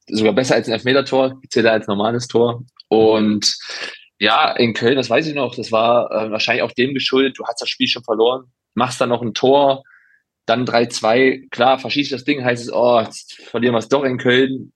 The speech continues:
Aber wenn du schon mal ein Tor gemacht hast, war das mal ganz okay, mein Spiel war auch ganz okay. Aber es war jetzt nicht, dass ich gesagt hab, „Ja, komm, gib mir das Ding, ich hau ihn jetzt rein“ oder so, gar nicht. Äh, und dann war ich schon froh, drei drei, dann gibt's noch einen. Und ich weiß noch, ich hab mal mit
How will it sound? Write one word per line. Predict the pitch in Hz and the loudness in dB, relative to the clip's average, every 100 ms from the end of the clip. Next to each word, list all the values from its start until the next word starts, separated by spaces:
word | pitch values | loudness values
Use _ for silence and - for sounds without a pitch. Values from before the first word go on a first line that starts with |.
| _ | _
Aber | - 104 107 104 107 | -2 2 2 2 2
wenn | 110 | -2
du | 110 | -4
schon | 120 113 | -6 -2
mal | 117 | -2
ein | 113 | 0
Tor | 120 123 | 0 2
gemacht | 117 120 - | 2 -2 -2
hast, | 123 117 - _ _ _ | -2 -2 -12 _ _ _
war | 92 | -2
das | 113 | 0
mal | 113 113 | -2 -2
ganz | 110 | -2
okay, | 110 - 120 131 117 | -4 0 2 4 4
mein | 104 110 | 2 -2
Spiel | - 127 | 0 2
war | 123 | 2
auch | 120 | 2
ganz | 117 | -2
okay. | 90 - 120 123 127 - _ _ _ _ _ - - | -4 -2 2 2 0 -8 _ _ _ _ _ -16 -6
Aber | 98 - | -2 -2
es | - | -2
war | |
jetzt | - 110 | -4 0
nicht, | 117 | 2
dass | 117 | 4
ich | 101 | 4
gesagt | 98 95 | 4 2
hab, | 87 | -2
„Ja, | 85 | -2
komm, | 80 95 98 | -2 -2 0
gib | 92 | 0
mir | |
das | 92 | 0
Ding, | - 104 | 2 0
ich | 95 | 0
hau | 92 | 0
ihn | 92 | 0
jetzt | 87 82 | -2 0
rein“ | 98 117 | 2 4
oder | 98 | 2
so, | 90 | 0
gar | - - 117 | -2 -2 0
nicht. | 107 98 - | 0 -2 0
Äh, | 98 92 - - - - | 0 0 -6 -16 -18 -4
und | 104 | -2
dann | 107 | 2
war | 113 | 2
ich | 113 | 2
schon | 120 | 0
froh, | - 120 | 0 0
drei | - 120 | 2 0
drei, | 120 123 | 2 0
dann | 120 | 0
gibt's | 117 117 135 | -2 -4 -2
noch | 143 156 - | 0 -2 -2
einen. | 98 107 | 0 0
Und | 110 | 0
ich | - | 0
weiß | 139 | 0
noch, | 127 | 2
ich | 107 | 0
hab | 135 | 0
mal | 120 | 0
mit | 117 - | -2 -4